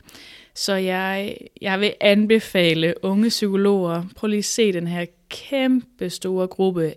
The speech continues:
af mennesker, som uden tvivl kommer til at kalde på psykologhjælp, og det er ikke kun til, når man får en, en sygdom. Det er også i det hele taget bare det at blive ældre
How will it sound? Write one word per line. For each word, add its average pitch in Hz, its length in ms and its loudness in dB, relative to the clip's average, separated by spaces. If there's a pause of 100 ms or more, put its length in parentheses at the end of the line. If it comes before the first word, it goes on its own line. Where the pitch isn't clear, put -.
af 190 100 0
mennesker, 185 640 -4
som 226 280 -2
uden 254 280 -2
tvivl 208 540 -4
kommer 170 340 -6
til 180 440 -4 (380)
at 180 140 -10
kalde 220 520 0 (420)
på 247 140 2
psykologhjælp, 277 840 2 (240)
og 220 280 -4
det 240 220 4
er 220 40 6
ikke 220 240 0
kun 240 360 0
til, 220 200 -4
når 185 160 -4
man 165 180 -6
får 165 440 -4
en, 160 580 -8
en 196 120 -8
sygdom. 190 600 -2
Det 220 240 -2
er 196 60 0
også 202 300 -4 (160)
i 214 80 -2
det 202 140 0
hele 247 300 -4
taget 180 320 -6
bare 170 240 -6
det 180 180 -2
at 165 100 -4
blive 175 240 -4
ældre 185 440 -6